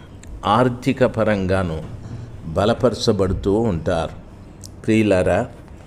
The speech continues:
ఈ మాట వింటున్నటువంటి మీరు ఎవరి మీద ఆధారపడ్డారు? చాలామంది వారి ఉద్యోగాల మీద,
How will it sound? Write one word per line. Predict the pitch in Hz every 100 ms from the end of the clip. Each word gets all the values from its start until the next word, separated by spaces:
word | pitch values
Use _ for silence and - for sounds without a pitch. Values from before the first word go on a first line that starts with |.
| - - - -
ఈ | 127 123
మాట | 117 131 175
వింటున్నటువంటి | 143 123 117 127 113 110 107 110 98 92 101
మీరు | 92 98 110 92 82 - - - - - - - - 110
ఎవరి | 101 104 120
మీద | 104 107 87 92 - 92
ఆధారపడ్డారు? | 95 101 110 101 95 92 85 92 92 90 92 - - - - - - - - - - 131
చాలామంది | 135 156 135 123 117
వారి | 110 107 95
ఉద్యోగాల | 85 85 90 120 107 107 92
మీద, | 92 90 80